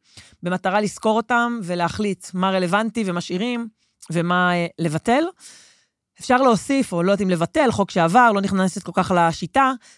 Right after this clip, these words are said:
אה, אפשר כמובן להפוך, אה, חוק או לחוקק חוק חדש אחר. אני אוסיף מילה לחיוב על ההשפעות באופן כללי על המגזר העסקי,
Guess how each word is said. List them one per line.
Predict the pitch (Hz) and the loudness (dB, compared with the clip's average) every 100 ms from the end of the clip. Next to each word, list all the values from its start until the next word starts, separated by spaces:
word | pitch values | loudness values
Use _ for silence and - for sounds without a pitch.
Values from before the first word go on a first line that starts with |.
| _ | _
אה, | 170 165 | -6 -6
אפשר | 180 202 | -4 -6
כמובן | 180 180 165 175 | -2 -2 0 0
להפוך, | 160 156 226 240 - - | -2 -2 0 0 -2 -8
אה, | 214 214 | -6 -4
חוק | 233 220 170 | 0 0 0
או | |
לחוקק | 156 160 180 175 | -4 -2 -4 -2
חוק | 185 - | -4 -2
חדש | 170 165 - | -2 0 -2
אחר. | 147 269 277 277 - - _ _ _ _ _ _ _ _ _ 175 | -4 -2 -2 -4 -14 -20 _ _ _ _ _ _ _ _ _ -4
אני | 202 | -2
אוסיף | 202 285 269 | 0 -2 -2
מילה | 254 240 240 233 226 208 | 0 2 4 4 2 0
לחיוב | - 208 233 | 0 0 2
על | 220 | 2
ההשפעות | 185 - 214 214 | 2 0 0 2
באופן | 202 208 226 | 0 0 -2
כללי | 185 208 | -2 0
על | 196 | 0
המגזר | 170 165 196 | -2 -2 -2
העסקי, | 185 - - 240 226 | -2 -4 -6 -4 -4